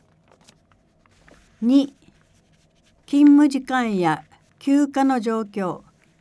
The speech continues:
一般的な職員の勤務時間は、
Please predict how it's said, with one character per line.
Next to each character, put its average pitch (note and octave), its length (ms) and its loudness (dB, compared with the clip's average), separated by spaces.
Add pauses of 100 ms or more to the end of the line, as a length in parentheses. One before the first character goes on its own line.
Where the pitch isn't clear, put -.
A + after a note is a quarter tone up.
(520)
一 A#3 200 -10
般 D#4 220 0
的 C#4+ 220 -6
な A3 120 -4
職 G#3 300 -8
員 A#3+ 160 -4
の G#3 80 -4
勤 G3+ 220 -4
務 G3 140 -2
時 E3+ 120 -10
間 D#3+ 280 -6
は、 C#3 160 -10